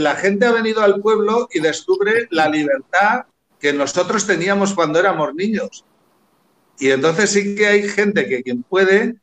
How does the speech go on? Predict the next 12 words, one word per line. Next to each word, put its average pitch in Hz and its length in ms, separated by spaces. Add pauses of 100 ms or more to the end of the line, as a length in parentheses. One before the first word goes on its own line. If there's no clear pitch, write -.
(140)
ya 175 200
no 214 160
busca, 180 680 (140)
eh, 175 60
una 170 280
casa 165 300
para 147 160
alquilar, 147 400
sino 139 240
una 170 180
segunda 180 400
residencia. 139 720